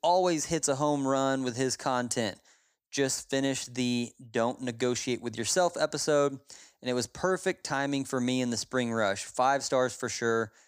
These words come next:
Thanks, Brit and team. Luke with Liberty Lawns. Appreciate you, Luke. Guys, go leave a review, and, uh,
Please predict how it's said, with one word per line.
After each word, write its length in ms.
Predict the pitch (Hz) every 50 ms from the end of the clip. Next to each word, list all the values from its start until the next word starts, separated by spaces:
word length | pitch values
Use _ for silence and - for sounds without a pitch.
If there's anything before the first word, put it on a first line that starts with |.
| _ _ _ _
Thanks, 240 | - 135 139 135 -
Brit 380 | - 127 123 131 131 131 127 - _ _
and 260 | 117 113 110 107 104 -
team. 520 | - - 131 120 113 107 95 90 98 107 107 -
Luke 420 | 110 117 143 165 175 - - -
with 100 | 135 127
Liberty 380 | 117 117 123 127 123 127 123 127
Lawns. 640 | 113 113 110 107 107 104 92 92 101 - - - - -
Appreciate 540 | - - - 135 135 127 - 131 123 120 -
you, 60 | 123
Luke. 260 | 117 123 120 117 - - - - - - - -
Guys, 220 | - 131 131 127 127
go 160 | - 139 139
leave 320 | 147 139 147 156 160 160 143
a 80 | 143 135
review, 840 | 131 135 131 131 120 117 127 135 160 180 196 202 208 208 214 208 190 - _ _ _ _ _ _ _ _ -
and, 400 | 113 110 110 110 107 113 110 -
uh, 280 | 117 110 110 107 104 107